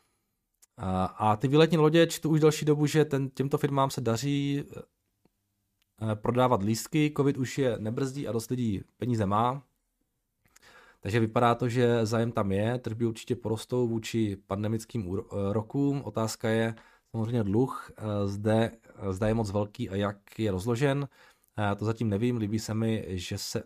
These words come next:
o nich moc nemluví a, eh, cena je opravdu nízko. Osobně si myslím, že je třeba dvakrát níž, než by měla být a že je to tedy dost podhodnocené, nicméně rád bych věděl i váš názor a co říká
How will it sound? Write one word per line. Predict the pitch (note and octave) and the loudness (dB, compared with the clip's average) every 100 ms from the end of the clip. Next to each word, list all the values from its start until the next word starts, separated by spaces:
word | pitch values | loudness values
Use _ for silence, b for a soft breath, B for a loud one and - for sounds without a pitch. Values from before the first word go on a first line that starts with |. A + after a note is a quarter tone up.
| _ | _
o | G2 | -8
nich | G#2+ G#2+ - | -6 -6 -6
moc | A2+ - | -8 -6
nemluví | G2+ G#2 G#2 A2 A2 | -6 -4 -2 -4 -4
a, | G#2 G2+ G2+ G2+ b b b - | -2 0 -2 -4 b b b -8
eh, | G2 F#2 F#2 | -2 -2 -2
cena | - G#2+ | -4 -4
je | G#2 | -2
opravdu | G2 G#2+ F#2+ | -2 -2 -2
nízko. | F#2+ A2 - D3 C#3+ | -2 -2 0 2 2
Osobně | A2 - A#2 A#2 | -2 -6 -4 -4
si | A2+ G#2+ | -4 -6
myslím, | G2 - G#2+ | -6 -6 -6
že | G2+ G#2 | -4 -6
je | |
třeba | - G#2+ G#2+ G#2 G#2+ b b b b - | -4 -2 0 0 -6 b b b b -12
dvakrát | G2+ G2+ A#2 A2 G#2+ | -8 -4 0 0 0
níž, | G2 G2 G2+ | -2 -4 -4
než | A2 G2 | -6 -6
by | G#2 | -4
měla | G2 G2+ G2 | -2 0 -2
být | E2+ F#2 F#2+ G2+ _ _ _ _ _ | -2 -4 -6 -8 _ _ _ _ _
a | F2+ F2+ F2+ F2+ F2 - b b b _ - | -2 0 0 -2 -4 -10 b b b _ -12
že | F#2 F2+ G2 | -8 -4 -2
je | G2 | -4
to | G2+ | -4
tedy | G#2+ G2 | -4 -2
dost | F#2+ G2 G2 - _ _ _ _ _ - | -2 -4 -6 -10 _ _ _ _ _ -4
podhodnocené, | A2 A#2 C3 - B2+ A#2+ A2+ | -2 -2 -4 -2 0 0 -2
nicméně | G2+ A2 A2 | -4 -4 -2
rád | G#2 G2+ | 0 -2
bych | G#2 G#2+ - | -4 -6 -6
věděl | F#2 F#2+ F#2 | -4 -4 -4
i | F#2+ | -8
váš | F#2+ G2 F#2+ - | -8 -6 -6 -8
názor | F2+ F#2 G#2+ F#2+ | -6 -6 -6 -8
a | |
co | - - | -10 -14
říká | F#2+ F2+ | -10 -8